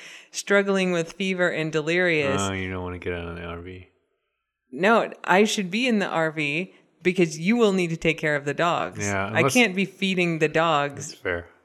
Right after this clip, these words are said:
Speaker 1: if I'm
Speaker 2: So the
Speaker 1: is
Speaker 2: contingency should be I go into the R V with all the dogs.
Speaker 1: Oh my God.
Speaker 2: <laughs> It's
Speaker 1: This is
Speaker 2: like
Speaker 1: why
Speaker 2: a
Speaker 1: I'm in charge of the plans.
Speaker 2: sardine can of dogs.
Speaker 1: You are welcome anytime you feel like it to go hang out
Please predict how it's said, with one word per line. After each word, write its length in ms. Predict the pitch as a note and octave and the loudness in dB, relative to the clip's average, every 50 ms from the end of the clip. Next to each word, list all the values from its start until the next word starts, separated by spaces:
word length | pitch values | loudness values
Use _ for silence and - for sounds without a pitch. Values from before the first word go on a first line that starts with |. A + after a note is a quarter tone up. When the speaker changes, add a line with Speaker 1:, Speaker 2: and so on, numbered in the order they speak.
| - | -12
Speaker 1:
if 200 | - - D#3 C#3+ | -8 -8 -6 -4
I'm 380 | D3 C#3+ C#3+ C#3 C#3 C3+ - - _ _ _ _ _ _ _ _ _ _ | -4 -4 -4 -4 -8 -12 -14 -16 _ _ _ _ _ _ _ _ _ _
Speaker 2:
So 140 | - - A2 | -12 -8 -4
the 80 | G#2 | -4
Speaker 1:
is 60 | D3 C#3+ B2 | -2 -4 -4
Speaker 2:
contingency 460 | - - D#3 E3 D#3 C#3+ B2+ C3+ D3 | 0 2 2 2 2 2 0 0 -2
should 240 | C3 - - C3 A2+ | 0 2 2 2 2
be 160 | G#2+ A2+ A2 - - | 2 -2 -2 -2 2
I 160 | C3 C3 C#3+ | 4 4 6
go 140 | B2+ C#3 C3 | 6 6 6
into 120 | B2+ A#2+ | 6 6
the 80 | A2+ A#2 | 6 6
R 140 | A2+ A2 G#2+ | 6 4 4
V 160 | A2 A2+ G#2+ | 4 2 2
with 180 | G#2+ A2 G2+ G#2 | 2 2 4 4
all 160 | G2 F#2 F#2+ | 4 4 4
the 120 | - G2+ | 0 -4
dogs. 460 | - - C3+ - - - G3 F#3+ F3 | -6 -2 0 0 2 2 0 0 0
Speaker 1:
Oh 40 | E3 D#3 - | 0 2 2
my 60 | F#3 | 0
God. 360 | C#3+ C3+ C3+ C3 C3+ C3 C3 - - | 0 -2 -6 -6 -8 -8 -8 -4 0
Speaker 2:
<laughs> 100 | - B2+ - - - - - - _ - - - - - - - - | 0 0 0 -2 -20 -20 -20 -20 _ -20 -20 -20 -20 -20 -20 -16 -8
It's 100 | - C3 | 0 2
Speaker 1:
This 120 | A3 A#3 A3 | 6 6 8
is 100 | G3 F#3 | 8 8
Speaker 2:
like 60 | F3+ | 8
Speaker 1:
why 100 | E3+ E3 | 8 10
Speaker 2:
a 160 | E3 D#3+ E3+ | 10 8 8
Speaker 1:
I'm 100 | F3 F3 | 8 6
in 100 | E3 E3 | 4 2
charge 460 | D#3+ - E3+ F3 E3+ D#3+ D3+ - - | 2 2 4 4 4 4 4 4 6
of 180 | F3+ F3 D#3 D3+ | 6 6 6 6
the 100 | E3 E3+ | 4 4
plans. 560 | E3 - E3 D#3+ D3 C3+ C#3+ C#3+ C#3+ D3 D3 | 4 4 2 4 4 4 2 0 -2 -4 -4
Speaker 2:
sardine 360 | - G2 G2 G2+ G#2 G#2+ A2 | -4 -4 -4 -4 -4 -4 -4
can 440 | G#2 - - G2+ F#2+ F#2 F#2 F#2+ G2 | -4 -6 -6 -8 -8 -6 -6 -6 -6
of 260 | G2 G#2 F#2+ F#2 - | -6 -6 -8 -10 -8
dogs. 320 | - G2+ F#2+ F#2 F#2 - G#3 | -4 -4 -4 -4 -4 -2 2
Speaker 1:
You 180 | A#3 C#4+ F4 | 4 6 8
are 200 | F#4+ F#4 E4+ D#4 C4+ | 8 8 8 6 6
welcome 640 | A#3+ A#3 A#3 B3 B3+ B3 A#3+ A3+ G#3+ G3+ F#3 - - _ _ - | 6 6 6 6 4 2 2 2 2 2 0 -4 -6 _ _ 2
anytime 560 | F3+ G3+ A3+ A#3+ A#3 A3+ - A3 G#3 G3 F#3+ | 4 6 6 6 4 4 2 2 2 2 2
you 160 | F#3 F3+ F3+ | 2 0 2
feel 180 | - F#3 F3+ E3+ | 2 2 2 2
like 240 | E3 D#3+ D#3 D#3 - | 2 0 0 -2 -4
it 120 | D3+ D3+ | -8 -6
to 100 | - D#3+ | -8 -6
go 520 | D3+ D#3+ D#3 D3+ D3+ D3+ D3 D3 C#3+ - - - _ _ _ _ _ - | 0 2 4 4 6 4 4 2 -2 -6 -10 -18 _ _ _ _ _ -10
hang 320 | D#3 D#3 D3+ D3+ D3+ D3 | -6 -4 -4 -4 -2 0
out 320 | C#3+ C#3 C#3 C#3+ C3+ - | 0 0 0 0 -2 -6